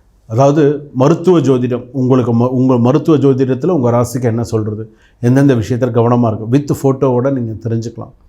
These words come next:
So, உங்களுக்கு இது, இது, இந்தெந்த பிரச்சனைகள்ங்கிறத நீங்க தெரிஞ்சுக்கலாம்.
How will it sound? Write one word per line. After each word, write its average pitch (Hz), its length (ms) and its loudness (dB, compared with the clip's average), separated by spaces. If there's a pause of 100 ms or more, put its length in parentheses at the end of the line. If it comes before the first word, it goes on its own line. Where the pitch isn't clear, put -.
(320)
So, 139 200 0
உங்களுக்கு 120 320 2
இது, 117 160 0
இது, 131 180 2
இந்தெந்த 117 260 0
பிரச்சனைகள்ங்கிறத 120 920 -2
நீங்க 113 320 -8
தெரிஞ்சுக்கலாம். 120 420 -18